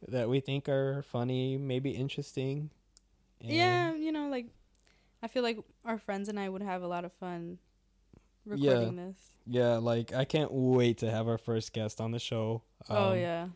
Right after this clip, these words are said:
Speaker 1: Who is it gonna be? I don't know yet. Uh, we'll see.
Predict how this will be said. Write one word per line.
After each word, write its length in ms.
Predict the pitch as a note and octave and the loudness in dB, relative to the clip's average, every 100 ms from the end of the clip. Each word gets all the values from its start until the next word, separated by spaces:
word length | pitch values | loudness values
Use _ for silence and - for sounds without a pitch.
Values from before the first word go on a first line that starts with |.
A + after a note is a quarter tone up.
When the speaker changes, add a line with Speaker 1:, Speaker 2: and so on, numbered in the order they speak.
| _ _ _ _ _ _ _ _ _ - | _ _ _ _ _ _ _ _ _ -8
Speaker 1:
Who 220 | B2 B2 | 2 4
is 100 | C#3+ | 6
it 60 | C#3 | 6
gonna 220 | D3+ D#3 | 4 4
be? 380 | D#3 F3 G#3+ A3+ _ _ - | 4 4 2 -2 _ _ -6
I 100 | C#3+ | -2
don't 140 | F3+ | 0
know 120 | G3+ G#3+ | 2 2
yet. 340 | A#2+ G#2+ G2+ _ _ | 2 0 -6 _ _
Uh, 300 | A#2+ A2+ A#2 | -2 0 2
we'll 140 | A#2+ C3 | 2 0
see. 240 | - D3 | 0 -4